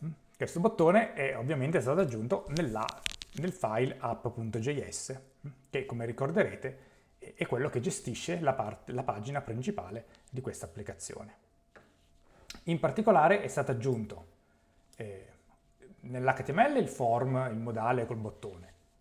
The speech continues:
e questa è la parte relativamente facile. Eh, ovviamente utilizziamo Bootstrap, quindi il modale di default è disattivato, appena premiamo il bottone nuovo esame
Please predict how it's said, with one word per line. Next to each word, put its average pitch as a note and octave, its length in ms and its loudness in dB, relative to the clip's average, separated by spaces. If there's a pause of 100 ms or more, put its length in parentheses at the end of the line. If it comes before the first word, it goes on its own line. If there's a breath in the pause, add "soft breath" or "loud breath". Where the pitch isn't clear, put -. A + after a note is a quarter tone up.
(160)
e A2+ 100 -14
questa A#2 380 -4
è - 80 -12
la A2+ 80 -4
parte G#2+ 400 -6 (280)
relativamente A2+ 500 -4
facile. - 400 -8 (720 soft breath)
Eh, - 260 -12
ovviamente B2+ 640 -2
utilizziamo B2+ 440 -2
Bootstrap, E3+ 580 6
quindi A#2 200 -2
il A#2 60 -4
modale A#2 480 4
di A2+ 100 -4
default A2+ 480 -6
è - 480 -14
disattivato, C3+ 680 4
appena A#2 280 -2
premiamo A#2 600 -4
il A2+ 360 -6
bottone A#2+ 380 -4
nuovo C#3+ 160 0
esame D3+ 580 2